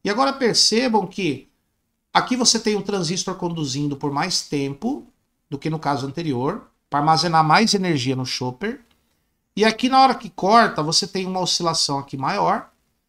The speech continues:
E observem um tempo maior de transferência de energia do primário pro secundário. Ó, aqui um tempo maior de transferência de energia do primário pro secundário.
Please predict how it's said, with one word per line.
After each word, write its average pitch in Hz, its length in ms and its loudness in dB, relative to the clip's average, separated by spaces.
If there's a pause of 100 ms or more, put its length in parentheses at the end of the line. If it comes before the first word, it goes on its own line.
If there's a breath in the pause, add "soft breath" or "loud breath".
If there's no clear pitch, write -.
(440)
E 247 420 2 (640)
observem 185 840 2 (240)
um 190 180 -2
tempo 226 640 0
maior 196 540 6
de 190 100 -8
transferência 202 840 -2
de 185 100 -6
energia 165 460 -2
do 175 120 -4
primário 156 420 -2
pro 156 100 -16
secundário. 156 800 -2 (960)
Ó, 123 200 -10 (600)
aqui 135 240 -8
um 208 80 -2
tempo 196 340 -4
maior 185 640 4
de 190 120 -6
transferência 180 720 -2
de 185 80 -6
energia 170 420 -2
do 170 80 -6
primário 160 320 -2
pro - 100 -6
secundário. 175 640 4